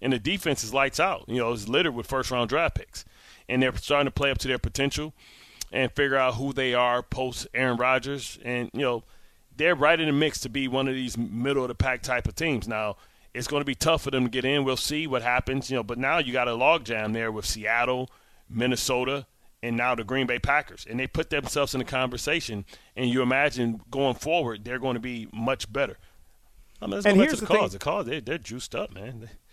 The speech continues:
Speaker 1: they got something to say.
Speaker 2: Well, how can you not be? I mean, there's a lot going on here. And, and, and before we go to the break, just one last thing with the quarterback situation. Based on the reality which is now, okay, Zach Wilson,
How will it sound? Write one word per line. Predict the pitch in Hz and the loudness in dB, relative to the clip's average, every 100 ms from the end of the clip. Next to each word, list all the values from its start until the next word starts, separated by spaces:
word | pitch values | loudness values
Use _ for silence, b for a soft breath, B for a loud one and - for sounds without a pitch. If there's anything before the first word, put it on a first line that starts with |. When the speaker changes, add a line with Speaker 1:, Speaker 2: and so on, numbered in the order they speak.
| b b - | b b -16
Speaker 1:
they | |
got | - - | -10 -8
something | 120 95 | -8 -8
to | |
say. | - 165 190 - - - | -8 -8 -14 -16 -18 -12
Speaker 2:
Well, | - 117 | -6 -4
how | 101 139 | 0 0
can | 139 | 0
you | 143 | 0
not | 208 277 | -2 -4
be? | 82 85 | -8 -10
I | 95 | -10
mean, | 101 107 | -6 -4
there's | 117 | -4
a | 120 | 0
lot | 139 139 | 0 2
going | 151 170 | 0 0
on | 196 262 | -4 -6
here. | 190 107 | -4 -2
And, | 101 180 | 0 0
and, | 220 214 | 0 -2
and | 214 | -2
before | 180 254 | 0 0
we | 285 | 4
go | 240 | 2
to | 185 | 4
the | |
break, | 135 156 - | 2 2 2
just | 170 - - - - | -6 -8 -12 -20 -16
one | 185 190 294 | -6 -2 0
last | 226 185 - | 4 2 2
thing | 170 156 | -2 -2
with | 117 | -6
the | |
quarterback | - 127 110 101 | -2 -2 0 -2
situation. | - 104 101 92 87 104 - | -2 -6 -6 -8 -8 -14 4
Based | 196 226 - | 4 6 6
on | 196 185 175 b b | 6 6 2 b b
the | 127 156 | 2 4
reality | 127 156 160 185 185 170 | 6 6 8 8 6 2
which | 151 160 - | 0 -2 -2
is | 135 107 | -6 -2
now, | 123 123 87 73 - _ - - | 0 2 0 -6 -14 _ -20 -10
okay, | 120 - 151 156 156 - - _ _ _ _ | -6 4 6 6 2 -8 -20 _ _ _ _
Zach | - 165 220 185 | 4 6 6 4
Wilson, | 196 190 190 185 175 | 0 0 -2 -4 -6